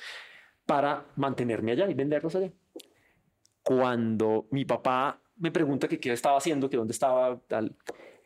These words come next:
y le digo que estaba haciendo esto, comprando esas artesanías y demás,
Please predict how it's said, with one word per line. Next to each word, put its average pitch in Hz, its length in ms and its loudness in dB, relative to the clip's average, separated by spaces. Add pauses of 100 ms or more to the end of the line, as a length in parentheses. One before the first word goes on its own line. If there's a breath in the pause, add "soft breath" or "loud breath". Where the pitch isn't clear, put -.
(440 loud breath)
y 131 120 2
le 123 100 4
digo 151 220 6
que 214 80 2
estaba 135 220 2
haciendo 160 340 2
esto, 151 180 0
comprando 120 320 -4
esas 131 220 -10
artesanías 104 480 -2
y 127 60 2
demás, 98 360 -2